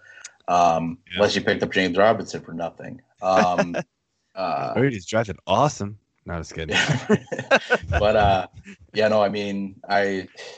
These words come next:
Speaker 1: I, I, I'm confident. You know, that team showed a little fire, uh, against Pittsburgh in week nine,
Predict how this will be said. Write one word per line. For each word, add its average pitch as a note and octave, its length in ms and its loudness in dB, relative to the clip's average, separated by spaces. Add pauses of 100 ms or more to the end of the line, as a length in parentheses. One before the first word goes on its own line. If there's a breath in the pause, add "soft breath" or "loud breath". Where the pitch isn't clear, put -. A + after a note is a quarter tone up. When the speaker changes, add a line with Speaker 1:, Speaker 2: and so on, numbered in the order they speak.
(160 loud breath)
Speaker 1:
I, G#2+ 120 0
I, G#2+ 420 4
I'm G2+ 180 0
confident. A2+ 520 0
You A2 80 -4
know, G2+ 80 0
that G2 200 2
team G#2 200 -4
showed G#2 240 0
a G2+ 40 0
little F2+ 200 0
fire, G#2+ 500 2 (220)
uh, F2 420 0 (180)
against F2+ 300 -6
Pittsburgh A#2 380 0
in A#2 80 0
week A#2+ 180 -2
nine, B2+ 380 4